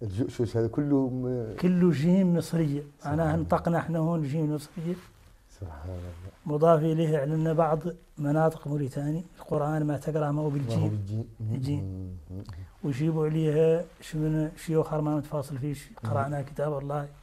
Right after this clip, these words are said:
Speaker 1: مم.
Speaker 2: بالجيم أولا،
Speaker 1: مم.
Speaker 2: لكن بدل الجيم بالجيم، الجيم إلى آخره.
Speaker 1: مم.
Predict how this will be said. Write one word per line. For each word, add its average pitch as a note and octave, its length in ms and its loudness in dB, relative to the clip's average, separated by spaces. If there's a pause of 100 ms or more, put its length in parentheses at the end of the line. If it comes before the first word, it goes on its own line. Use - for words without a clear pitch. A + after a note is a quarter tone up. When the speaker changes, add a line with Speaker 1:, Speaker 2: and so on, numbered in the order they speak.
(320)
Speaker 1:
مم. A2+ 140 -2
Speaker 2:
بالجيم D3 440 0
أولا، D3 640 0
Speaker 1:
مم. A2 200 -4 (480)
Speaker 2:
لكن D3 360 2 (360)
بدل D3 220 -2
الجيم D3 480 0
بالجيم، C#3+ 500 -4
الجيم D3 500 -4
إلى F#3 180 6
آخره. D#3 320 0 (300)
Speaker 1:
مم. G#2 340 -4